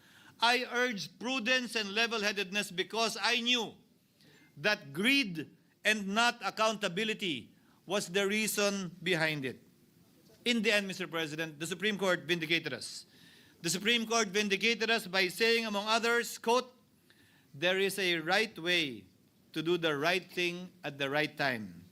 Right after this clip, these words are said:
This is what the rule of just law means. Close quotations. Ginoong Pangulo, sinisi po sa akin ni Speaker Romualdez ang pagkakatanggal kay Congressman Zaldico.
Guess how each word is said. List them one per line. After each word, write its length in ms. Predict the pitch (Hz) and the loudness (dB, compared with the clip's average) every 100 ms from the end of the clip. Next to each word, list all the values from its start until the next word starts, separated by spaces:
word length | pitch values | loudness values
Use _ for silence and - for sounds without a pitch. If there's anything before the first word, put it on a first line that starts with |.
| _ - - _ | _ -20 -20 _
This 320 | 127 180 180 | -2 -2 0
is 160 | 180 - | -4 -2
what 240 | 160 147 | -6 -4
the 80 | 143 | -4
rule 400 | 139 170 135 123 | -2 -2 -2 -6
of 160 | 113 | -12
just 320 | 123 143 135 - | -4 -2 -2 -2
law 160 | 135 | -2
means. 560 | 135 127 107 - - - - - | 0 -2 -2 -6 -8 -10 -20 -6
Close 240 | - 165 156 | -2 0 -2
quotations. 800 | - 117 113 110 90 - - - - - - - - - - - - - - - - - - - - - - - - - - | -6 -6 -6 -8 -12 -14 -16 -18 -20 -20 -20 -20 -20 -20 -20 -20 -20 -20 -20 -20 -20 -20 -20 -20 -20 -20 -20 -20 -20 -20 -2
Ginoong 320 | 202 240 226 | 2 2 2
Pangulo, 320 | 214 202 202 | 2 2 2
sinisi 480 | 196 202 208 208 214 | 2 0 0 0 -2
po 160 | 208 190 | -2 -2
sa 240 | 185 180 | 2 2
akin 240 | 180 180 | 2 0
ni 40 | 170 | -4
Speaker 360 | - 170 175 | -2 -2 0
Romualdez 560 | 170 160 165 160 160 165 | -2 0 0 2 0 0
ang 80 | 156 | -2
pagkakatanggal 960 | 151 143 151 147 147 147 143 143 147 | -2 2 2 2 0 -2 0 0 0
kay 160 | 135 131 | -2 -6
Congressman 560 | 143 139 135 127 139 131 | -4 -4 -4 -6 -6 -2
Zaldico. 640 | 127 127 120 120 110 - | -2 0 -2 -4 -6 -8